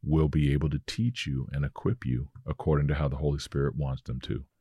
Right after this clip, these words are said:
And of course, once again, about the Holy Spirit, allow the Holy Spirit to guide you and illuminate the Word of God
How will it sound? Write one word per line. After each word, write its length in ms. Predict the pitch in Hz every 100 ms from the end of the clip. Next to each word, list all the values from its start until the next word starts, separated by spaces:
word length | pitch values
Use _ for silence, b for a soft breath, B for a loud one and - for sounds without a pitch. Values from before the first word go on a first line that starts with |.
| b b b b b
And 100 | 87
of 80 | 87
course, 380 | - 80 78 - - -
once 280 | 71 69 -
again, 220 | 80 78
about 180 | 65 64
the 80 | 76
Holy 200 | 78 76
Spirit, 340 | - 90 67
allow 240 | 71 78
the 100 | 78
Holy 280 | 78 90 90
Spirit 340 | 87 - 87 78
to 80 |
guide 480 | 73 73 87 104 98
you 220 | 95 98
and 100 | 80
illuminate 600 | 78 73 92 110 107 104
the 80 | 95
Word 280 | 85 85 98
of 140 | 107
God 360 | 90 73 69